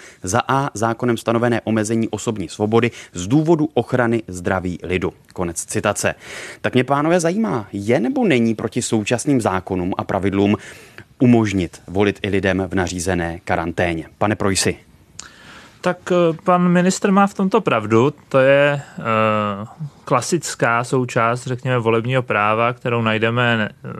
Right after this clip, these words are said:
Speaker 2: ve všech vlastně volebních zákonech, ať už jde o volby do těch krajských zastupitelstev nebo, eh, do Senátu, ale podobně bychom postupovali vlastně u všech voleb, že si nechává zákonodárce vlastně možnost skutečně pro nějaké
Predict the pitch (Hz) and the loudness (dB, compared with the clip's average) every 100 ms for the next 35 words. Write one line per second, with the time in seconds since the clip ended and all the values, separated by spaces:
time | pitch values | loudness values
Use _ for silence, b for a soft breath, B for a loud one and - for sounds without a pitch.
0 | 101 101 123 - 117 107 104 - 107 107 | -6 -4 -2 0 0 0 -4 -4 0 0
1 | 107 120 110 95 95 120 113 113 107 - | 0 -2 0 -2 -2 0 0 0 -4 -6
2 | 113 - 117 110 101 104 110 120 110 B | -12 -4 0 0 0 -2 2 2 2 B
3 | B B - 120 131 123 107 101 - 113 | B B -4 -2 -2 0 0 0 -2 -2
4 | 104 - 113 120 120 113 - 123 117 117 | -2 -2 -4 -2 0 -2 2 0 0 -4
5 | 107 117 110 _ - - _ - - 110 | 2 2 2 _ -20 -20 _ -8 -2 0
6 | 104 104 101 101 104 - 120 117 113 - | 2 0 0 -2 -4 -2 0 0 -2 2
7 | 123 123 131 B B B 110 113 110 110 | 4 4 0 B B B 0 2 2 0
8 | 110 107 107 110 107 127 120 - 120 117 | 0 0 0 -2 -2 -4 -6 -10 -8 0
9 | 117 120 107 - 135 101 - 110 107 113 | 2 2 0 -2 -4 -4 -2 -2 2 2
10 | 127 127 B B B - 107 117 117 123 | 2 -2 B B B -6 0 2 2 -2
11 | - 127 127 - 165 165 127 113 113 113 | -2 0 0 0 0 2 0 0 0 -4
12 | 110 143 139 120 110 110 - 110 104 107 | -2 0 2 2 0 -2 -2 0 2 2
13 | 107 - 127 123 120 104 110 104 101 127 | -2 -4 -4 0 2 2 2 2 2 0
14 | - - - 127 156 - - 107 104 117 | -6 -14 -6 -4 -4 -6 -2 0 0 -2
15 | - 107 107 117 127 120 120 | -4 -2 -2 -2 0 2 0